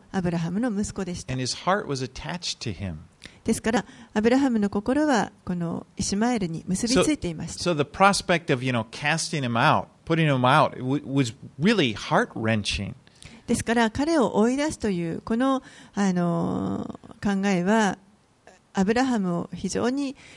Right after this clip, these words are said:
Speaker 1: えー、傷つけたといいますか、悲しませました。
Speaker 2: But it was, you know, it was something that had to be done. It was inevitable.
Speaker 1: けれども、これは、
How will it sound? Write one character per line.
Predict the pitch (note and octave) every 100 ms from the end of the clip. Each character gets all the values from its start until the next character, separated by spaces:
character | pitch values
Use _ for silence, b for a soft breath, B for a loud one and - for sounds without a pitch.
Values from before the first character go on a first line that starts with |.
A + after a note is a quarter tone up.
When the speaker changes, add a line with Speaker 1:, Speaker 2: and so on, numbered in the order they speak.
| B
Speaker 1:
え | - -
ー、 | -
傷 | - G3+
つ | G#3
け | -
た | G#3 F3+
と |
い | E3+
い |
ま | E3 E3
す |
か、 | - - G3+
悲 | A3
し | -
ま | G#3+
せ | G#3
ま | F3
し | F3
た。 | - - _ b b b -
Speaker 2:
But | D3
it | F#3
was, | D3 A#2+ -
you | C3
know, | A#2
it |
was | A#2
something | - D#3 - B2+
that | G#2+ - _ _
had | - - C3+ C#3+
to | -
be | A2+ A#2+ A2
done. | A#2 G#2+
It | G2+
was | A2 G#2
inevitable. | A2+ - A#2+ A#2 G#2+ - F#2+ - _ _ _ B B _
Speaker 1:
け | B3
れ | A3+
ど | C4+
も、 | D#4+ A#3
こ | - A3
れ | A3
は、 | C#4 C4